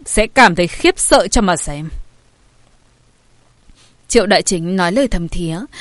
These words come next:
lão ta mong Đồ Nhi có thể hiểu được. Ngộ Uẩn hơi há miệng, tỏ vẻ khiếp sợ. Đúng là bị kích động, nhưng những chuyện này không phải trọng điểm. Sư tôn nói với hắn ta những chuyện này rốt cuộc là có ý gì?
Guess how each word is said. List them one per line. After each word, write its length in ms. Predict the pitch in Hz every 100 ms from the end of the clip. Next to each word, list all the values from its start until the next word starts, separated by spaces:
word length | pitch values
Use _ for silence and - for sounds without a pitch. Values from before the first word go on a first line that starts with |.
| -
lão 160 | - 208
ta 120 | 214
mong 220 | 226 196
Đồ 120 | 190 180
Nhi 300 | 175 185 180
có 120 | 185
thể 120 | 269
hiểu 260 | 262 220 175
được. 240 | 175 160 _ _ _ _ _ _ _
Ngộ 320 | 202 202 190 -
Uẩn 180 | 190 175
hơi 240 | 160 185
há 200 | 165 151
miệng, 280 | 160 247 277 - _ _
tỏ 200 | - 196
vẻ 160 | 156 180
khiếp 220 | - 294
sợ. 240 | - 208 175 _ _ _ _ _ -
Đúng 300 | 214 170 180
là 140 | 302
bị 120 | 214 -
kích 140 | 302
động, 180 | 202 175 - _ - -
nhưng 180 | 226 208
những 120 | 202
chuyện 200 | 196 -
này 160 | 202 180
không 180 | - 240
phải 100 | 185
trọng 240 | - -
điểm. 200 | 202 180 - - - _ -
Sư 280 | - - 208
tôn 240 | 208 196
nói 140 | 175 170
với 120 | 170
hắn 160 | 170
ta 140 | 175 233
những 180 | 190 185
chuyện 240 | 269 196
này 240 | 175 170
rốt 240 | 165 - 320
cuộc 200 | 180 175
là 60 |
có 140 | 165 147
ý 220 | 180 156
gì? 240 | 156 277